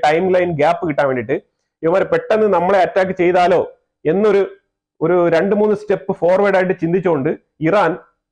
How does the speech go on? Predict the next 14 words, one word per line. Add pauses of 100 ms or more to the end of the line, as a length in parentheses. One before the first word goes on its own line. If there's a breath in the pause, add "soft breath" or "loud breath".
(520)
ഏഹ്,
ഹൂത്തികളെ
വെച്ച്
മൺഡേ, (340)
തിങ്കളാഴ്ച,
ഏഹ്, (340)
ബാലിസ്റ്റിക്
മിസൈൽ
അറ്റാക്ക്
ഇസ്രയേലിനെതിരെ
നടത്തിയിട്ടുണ്ട്. (400)
ബാലിസ്റ്റിക്
മിസൈൽ
അറ്റാക്ക്.